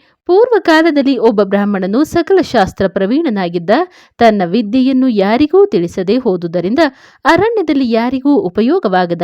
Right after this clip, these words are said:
ಮಾವಿನ ಮರವಾದನು. ಪೂರ್ವಜನ್ಮದಲ್ಲಿ ಧನಿಕನಾಗಿದ್ದು, ಪಾತ್ರವನ್ನರಿತು ದಾನ ಮಾಡದೆ ಹೋದ್ದರಿಂದ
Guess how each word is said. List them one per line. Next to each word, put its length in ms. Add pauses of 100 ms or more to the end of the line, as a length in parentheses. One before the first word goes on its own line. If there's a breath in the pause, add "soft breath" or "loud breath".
ಮಾವಿನ 440
ಮರವಾದನು. 640 (600 soft breath)
ಪೂರ್ವಜನ್ಮದಲ್ಲಿ 920
ಧನಿಕನಾಗಿದ್ದು, 840 (380 soft breath)
ಪಾತ್ರವನ್ನರಿತು 880 (120)
ದಾನ 260
ಮಾಡದೆ 440
ಹೋದ್ದರಿಂದ 640